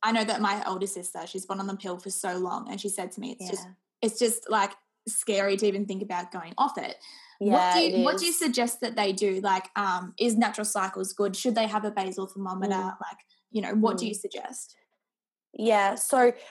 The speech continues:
Speaker 2: there's definitely an art to coming off the pill and then getting your period back, uh, as soon as possible. Like, it took me eighteen months 'cause I did not come off the pill correctly. Um, so there's definitely a bit of an art to it. And I'm actually,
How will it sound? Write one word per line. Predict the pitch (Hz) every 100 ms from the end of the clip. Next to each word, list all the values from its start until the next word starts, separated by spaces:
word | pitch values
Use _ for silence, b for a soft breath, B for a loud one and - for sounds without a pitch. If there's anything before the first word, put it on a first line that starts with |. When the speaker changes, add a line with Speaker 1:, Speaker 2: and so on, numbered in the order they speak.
| B -
Speaker 2:
there's | 262 -
definitely | 240 277 311 320
an | 320
art | 196 202 -
to | 233
coming | 214 196 190
off | -
the | 196
pill | - 190 180 180 180 -
and | 185
then | 185
getting | 175 180
your | 170
period | - 175 170
back, | 170 170 - -
uh, | 175 160 165 - _ _ -
as | 180 -
soon | 180
as | -
possible. | 175 - 180 269 330 - B B -
Like, | 202
it | 202
took | - 247 208
me | 185
eighteen | 180 175 175 175
months | 165 -
'cause | - 190
I |
did | 170 170
not | 170
come | 196
off | 175 -
the |
pill | 165 165
correctly. | 165 - 170 - 247 294 B B -
Um, | 226 233 226
so | - 247
there's | 240
definitely | 277 294 320 320
a |
bit | 302
of | 285
an | 247
art | 196 - -
to | 196
it. | 185 214
And | 208
I'm | 202 208
actually, | 208 220 - 254 254 247